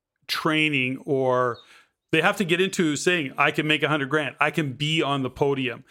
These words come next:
They have to say, "I am on the podium." They have to get it into their physiology that they're already there. The hows will show up then. And until you get comfortable with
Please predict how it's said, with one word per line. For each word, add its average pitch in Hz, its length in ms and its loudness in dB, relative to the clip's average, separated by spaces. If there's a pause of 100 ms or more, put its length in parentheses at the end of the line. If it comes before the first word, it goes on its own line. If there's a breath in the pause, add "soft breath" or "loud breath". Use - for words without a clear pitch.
(240 loud breath)
They 143 80 2
have 143 140 2
to 143 100 -6
say, 160 200 0
"I 147 180 0
am 143 180 -2
on 151 240 2
the 143 80 -2
podium." 139 460 -2
They 131 100 0
have 156 220 2
to 185 60 -2
get 156 300 -2
it 151 140 0
into 143 280 -2
their 135 140 -2
physiology 131 800 -2
that 127 220 -2
they're 139 160 2
already 135 380 0
there. 120 460 0 (260 loud breath)
The 135 80 0
hows 160 460 2
will 143 140 -2
show 147 300 0
up 135 220 -4
then. 117 580 -4 (320 loud breath)
And 131 80 0
until 175 640 0
you 143 180 -2
get 135 200 -2
comfortable 139 560 -2
with 127 240 -2